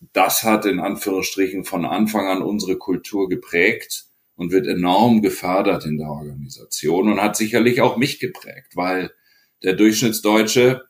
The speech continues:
der zahlt vielleicht noch seine Kirchensteuer und, äh, einmal im Jahr, wenn irgendwo ein Herz für Kinder seine Fernsehshow macht,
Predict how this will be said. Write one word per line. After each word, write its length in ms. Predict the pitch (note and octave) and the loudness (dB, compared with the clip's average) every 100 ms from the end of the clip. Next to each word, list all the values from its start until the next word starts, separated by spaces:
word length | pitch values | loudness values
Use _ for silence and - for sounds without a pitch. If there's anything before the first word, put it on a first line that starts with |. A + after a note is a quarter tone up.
| _ | _
der 400 | - G2+ G2+ - | 0 0 0 -4
zahlt 340 | - G#2+ G#2 G#2+ | -6 -2 0 0
vielleicht 400 | A2 G2+ G2+ G#2+ | -2 0 0 -2
noch 120 | G2 | -4
seine 280 | G#2 F#2 F2 | -6 -6 -4
Kirchensteuer 880 | G#2+ G#2+ A#2+ A2 A2+ A2+ A#2+ C3+ G2+ | -2 0 -2 -2 2 4 4 2 2
und, 480 | G2+ G2+ F2+ - - | -2 -2 -4 -8 -4
äh, 320 | F#2 F#2+ F#2+ | -2 0 0
einmal 600 | - G2+ G#2 A2 G#2 G2+ | -2 0 4 4 4 0
im 180 | - G2+ | -4 -4
Jahr, 320 | G2 G2 G#2+ | -2 0 2
wenn 160 | G#2+ G2+ | 0 0
irgendwo 420 | G2+ G2+ F#2+ F#2+ | 0 -2 -2 -2
ein 120 | F2+ | -2
Herz 240 | F#2+ G2 - | -2 -4 -4
für 120 | F#2+ | -6
Kinder 400 | - G#2+ A2+ A2 | -2 2 4 4
seine 500 | G2 G2 G2 F#2+ - | 2 0 -2 -4 -6
Fernsehshow 600 | - G2 A2+ G2+ G2 F2 | -6 -2 0 0 0 0
macht, 480 | F2+ G2 A2+ - | 0 -2 -2 -10